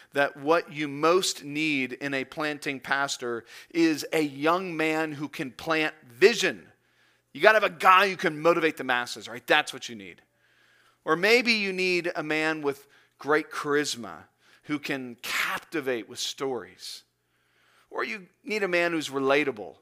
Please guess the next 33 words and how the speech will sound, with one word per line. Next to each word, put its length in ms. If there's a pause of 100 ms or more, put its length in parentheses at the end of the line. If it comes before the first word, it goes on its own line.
(500)
one 320
who's 240
relational, 760
who's, 320 (260)
who's 240
really 300
good 240
with 180
people, 520 (120)
and 320
as 200
a 40
bonus, 640
if 120
he 120
looks 400
the 80
part, 460 (360)
right, 140
handsome 460
family 400
and 80
all, 340 (840)
right? 340 (280)
There 120
you 100
go. 340
Like, 220
you've 100
got 200
the 80
whole 120
deal. 380